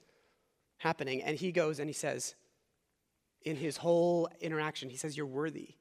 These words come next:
of my conversation." He says, "I'm not going to exclude you from this." And if he says it's okay, then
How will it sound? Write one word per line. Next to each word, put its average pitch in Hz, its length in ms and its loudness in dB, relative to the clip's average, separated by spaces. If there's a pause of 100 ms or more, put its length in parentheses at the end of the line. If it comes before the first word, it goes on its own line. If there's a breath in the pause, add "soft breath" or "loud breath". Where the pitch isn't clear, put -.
(420)
of 147 240 0
my 131 420 -4 (180)
conversation." - 800 -8 (840)
He 160 120 -8
says, 156 160 0
"I'm 160 180 4
not 180 160 2
going 180 260 2
to 160 100 -4
exclude 160 520 -2
you 147 80 -4
from 135 320 -2
this." 151 460 2 (420 soft breath)
And 185 160 10
if 175 80 4
he 294 180 12
says 247 240 12
it's 226 160 4
okay, 196 360 10
then 247 480 8